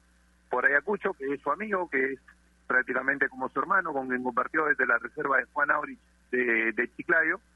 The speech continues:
Y esperemos por, por el, por el bien de él que, que logre ese, ese objetivo que se ha planteado, que es la, la reivindicación profesional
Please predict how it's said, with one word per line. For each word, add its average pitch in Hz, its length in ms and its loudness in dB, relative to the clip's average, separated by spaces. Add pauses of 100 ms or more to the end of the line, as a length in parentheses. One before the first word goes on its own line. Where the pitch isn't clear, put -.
(720)
Y 160 140 0
esperemos 196 520 0
por, 180 260 -2
por 165 260 0
el, 151 440 4
por 151 200 -2
el 156 80 2
bien 185 220 0
de 180 220 0
él 196 100 -2
que, 165 680 2 (380)
que 151 140 0
logre 175 480 2
ese, 160 400 0
ese 156 160 -4
objetivo 156 340 0
que 151 100 0
se - 80 -2
ha 156 60 -2
planteado, 151 380 0
que 143 100 -2
es 139 60 0
la, 143 200 2
la 127 200 4
reivindicación 127 840 -2 (640)
profesional 170 680 0